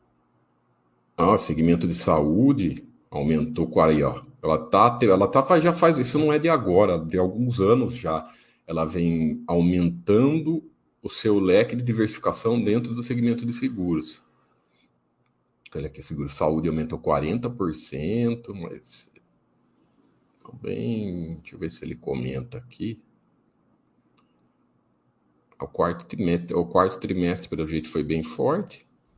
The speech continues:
né? Então, você vê que, que muito tranquilo. A curva de lucro delas é mu-, é, ela é muito legal, né?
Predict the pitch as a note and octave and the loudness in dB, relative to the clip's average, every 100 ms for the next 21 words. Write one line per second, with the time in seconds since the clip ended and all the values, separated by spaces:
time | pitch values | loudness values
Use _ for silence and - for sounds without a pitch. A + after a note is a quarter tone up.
0 | B2 A#2 A#2+ A#2+ D3 D#3 - C#3+ A2+ A#2 | -12 -8 -8 -8 -8 -6 -4 -4 -4 -6
1 | - C3 G2+ F2 - - - G2 F#2+ F#2 | -6 -6 -4 -6 -10 -14 -6 -4 -2 -4
2 | E2+ E2 D#2 - _ _ _ _ _ _ | -4 -6 -8 -12 _ _ _ _ _ _
3 | _ _ _ _ _ _ _ _ _ _ | _ _ _ _ _ _ _ _ _ _
4 | _ _ _ _ _ _ G2 G2+ - B2 | _ _ _ _ _ _ -6 -6 -4 0
5 | A#2+ A#2+ D#2+ - A2+ D#3+ F2+ A#2+ A#2 D2+ | 0 2 0 2 2 2 4 2 2 2
6 | G#2 C3 C#3 F2+ F#2 F2 F#2+ E2+ G#2 C#3 | 2 2 2 2 2 2 2 2 2 0
7 | F#2+ G#2 D3 B2 - E2+ D#2 D2 D#2 E2 | 2 2 0 -2 -2 0 0 -2 -2 -2
8 | D#2 D2 C#2+ D2 D#2 | -2 -2 -2 -2 -4